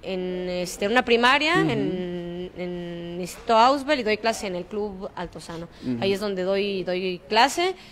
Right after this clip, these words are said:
Speaker 1: y pues
Speaker 2: Ujú.
Speaker 1: ahora prácticamente el grueso de mis alumnos son niños,
Speaker 2: Ujú.
Speaker 1: niños y a-, la verdad es que aquí encontré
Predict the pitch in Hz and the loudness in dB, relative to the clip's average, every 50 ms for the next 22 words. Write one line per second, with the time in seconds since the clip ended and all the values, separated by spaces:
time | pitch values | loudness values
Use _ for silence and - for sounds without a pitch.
0 | - - - 277 - - 220 220 277 247 247 269 285 294 294 294 277 247 220 196 | -12 -6 -4 -2 0 2 2 6 8 8 10 10 10 10 10 10 8 6 4 2
1 | 202 262 294 285 - 349 - 277 262 262 269 247 - 285 277 254 240 220 190 165 | 2 2 2 2 2 4 4 6 6 4 4 4 6 6 8 8 6 6 4 2
2 | 202 196 - 233 247 - 294 254 226 208 214 202 214 233 233 - - 226 220 214 | 0 0 0 0 0 0 0 -2 -2 0 -2 0 0 -2 -2 -2 -2 0 2 4
3 | 220 226 226 220 202 190 175 - - - - - - - 277 - 247 254 240 254 | 4 4 4 4 2 0 -2 -6 -10 -12 -8 -2 0 0 2 2 2 4 4 4
4 | 262 269 285 302 320 339 - - - - - 220 214 214 208 202 208 196 214 208 | 6 6 6 6 6 4 2 0 -4 -4 0 2 4 4 4 4 2 2 2 4
5 | 208 226 233 - 277 254 - 254 247 247 254 247 208 254 240 254 254 254 254 254 | 4 4 2 2 0 0 0 0 0 2 0 0 2 2 4 4 6 6 6 6
6 | 254 247 233 - | 4 4 2 0